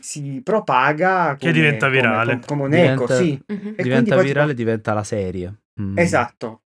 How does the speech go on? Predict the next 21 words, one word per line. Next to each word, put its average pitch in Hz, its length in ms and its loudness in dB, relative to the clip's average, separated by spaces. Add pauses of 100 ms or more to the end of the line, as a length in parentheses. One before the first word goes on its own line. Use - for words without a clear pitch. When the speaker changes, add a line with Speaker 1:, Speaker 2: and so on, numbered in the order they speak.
(100)
Speaker 1:
cioè, 170 120 4
la 160 120 4
serie 254 400 2
diventa 185 460 -2
quel 175 140 -4
momento. 156 580 -6 (340)
E 170 100 -6
lui 240 120 0
faceva 185 280 -2
un 165 80 -2
discorso 175 580 -6
che, 143 100 -6
a 131 60 -4
mio 147 140 -2
avviso, 151 560 -4
è, 139 140 -10
è 127 240 -10
un 123 240 -14
discorso 156 580 -8
su - 220 -14
cui 143 340 -6